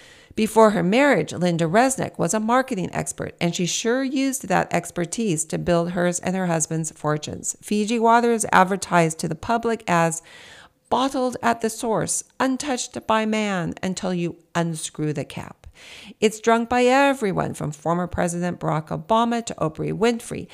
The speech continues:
and ordinary folks are willing to pay the high price tag to feel a bit like they are one of the elites too.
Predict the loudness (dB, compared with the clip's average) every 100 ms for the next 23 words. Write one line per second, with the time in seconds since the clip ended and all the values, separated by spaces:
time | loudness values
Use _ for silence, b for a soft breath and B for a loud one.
0 | B B -4 -4 -8 -2 0 0 0 2
1 | 0 2 2 2 -2 -2 0 0 0 -2
2 | -4 -4 -2 -2 -2 0 0 0 -2 -2
3 | -2 -6 -6 -10 -8 -4 -4 -4 0 2
4 | 2 -2 -2 0 2 0 0 -2 -2 -4
5 | -2 -4 -6 -8 -4 -4 -6